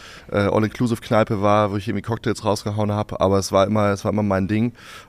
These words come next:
Ähm, und, und bis zur Küche, bis zu hier, das selber zu betreiben. Ähm, gut, und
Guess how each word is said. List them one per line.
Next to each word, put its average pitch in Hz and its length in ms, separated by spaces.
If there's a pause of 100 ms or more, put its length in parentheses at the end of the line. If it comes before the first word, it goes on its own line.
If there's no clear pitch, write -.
Ähm, 95 400
und, 90 300
und 92 180
bis - 160
zur 104 140
Küche, 113 340
bis - 180
zu - 100
hier, 107 160
das 101 120
selber 101 240
zu - 160
betreiben. 101 560 (920)
Ähm, 98 500 (920)
gut, 117 240
und 98 220